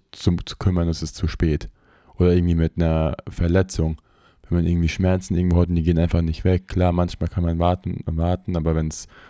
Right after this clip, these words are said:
Wochen, Monate dauert, dann müsste, muss man einfach zum Arzt, weil, ja,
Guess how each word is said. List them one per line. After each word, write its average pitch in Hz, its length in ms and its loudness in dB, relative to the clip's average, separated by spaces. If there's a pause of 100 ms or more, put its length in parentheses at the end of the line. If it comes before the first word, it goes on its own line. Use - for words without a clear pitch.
(220)
Wochen, 92 320 0
Monate 85 440 0
dauert, 82 320 2
dann 82 260 0
müsste, 92 460 0
muss 104 340 2
man 90 120 0
einfach 82 200 -2
zum - 160 -4
Arzt, 92 340 0 (440)
weil, 80 420 2 (720)
ja, - 280 -2